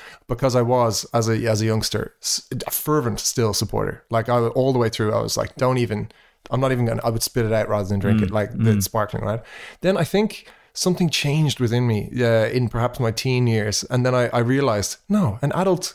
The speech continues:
Speaker 1: can do both, you know? An
Speaker 2: Right.
Speaker 1: adult can tolerate sparkling water, 'cause I, I used to really
Speaker 2: <laughs> The
Speaker 1: hate it.
Speaker 2: prickles on the tongue, though.
Speaker 1: Yeah, no,
Speaker 2: Yeah.
Speaker 1: just the flavor, 'cause there's this ar-,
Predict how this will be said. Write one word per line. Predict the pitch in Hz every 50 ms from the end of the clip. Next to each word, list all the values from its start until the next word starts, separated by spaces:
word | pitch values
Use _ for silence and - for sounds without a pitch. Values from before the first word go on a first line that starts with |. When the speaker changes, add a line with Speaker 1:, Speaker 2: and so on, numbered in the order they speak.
| _ _ -
Speaker 1:
can | - 127
do | 117 113 117
both, | 95 101 98 107 - - - - _
you | - 107
know? | 104 113 139 - - - - - - -
An | 226
Speaker 2:
Right. | -
Speaker 1:
adult | 143 165 170 165
can | - 143 123
tolerate | - - - 117 120 127 117 110 113 - -
sparkling | - - 107 104 - 104 98 98
water, | 98 101 - -
'cause | 233 143 120
I, | 131 127 -
I | - 123
used | 135 196 196 -
to | 123
really | 110 127 135 113
Speaker 2:
<laughs> | 101
The | 107
Speaker 1:
hate | 113 107
it. | 147
Speaker 2:
prickles | 143 - - 127 120 110
on | 120 113 113
the | 110
tongue, | - - - 147 127 90 92 95
though. | 127 160
Speaker 1:
Yeah, | 190 196 165 110
no, | 123 156 -
Speaker 2:
Yeah. | -
Speaker 1:
just | 233 240 -
the | -
flavor, | - - 101 113 151 196 - 78
'cause | - - 139 131
there's | 165 160 143 135
this | 151 139 - - - -
ar-, | - -